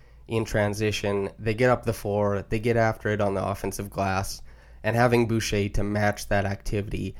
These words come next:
and play at that frenetic pace is, it, it is a compliment to his game. In this one against the very slow, methodical,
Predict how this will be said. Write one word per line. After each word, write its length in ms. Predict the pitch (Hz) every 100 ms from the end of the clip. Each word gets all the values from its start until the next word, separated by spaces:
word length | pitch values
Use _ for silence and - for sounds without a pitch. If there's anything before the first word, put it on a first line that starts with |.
| - -
and 220 | 107 113
play 240 | - 113 98
at 120 | -
that 180 | 98 -
frenetic 460 | 101 101 95 -
pace 500 | - 101 104 101 - - - - -
is, 280 | 151 160 123 -
it, 180 | 131 131
it 280 | 120 - 131
is 100 | 131
a 40 |
compliment 540 | - 120 113 113 113 107
to 100 | 107
his 220 | 107 101
game. 420 | - 95 - - - - -
In 140 | 113 117
this 220 | 123 -
one 260 | 120 117 104
against 440 | 104 104 101 -
the 100 | 101
very 280 | 104 104 107
slow, 840 | - - 107 113 104 104 104 104 - - - - - - -
methodical, 1120 | 117 107 - 110 107 113 - 107 113 107 110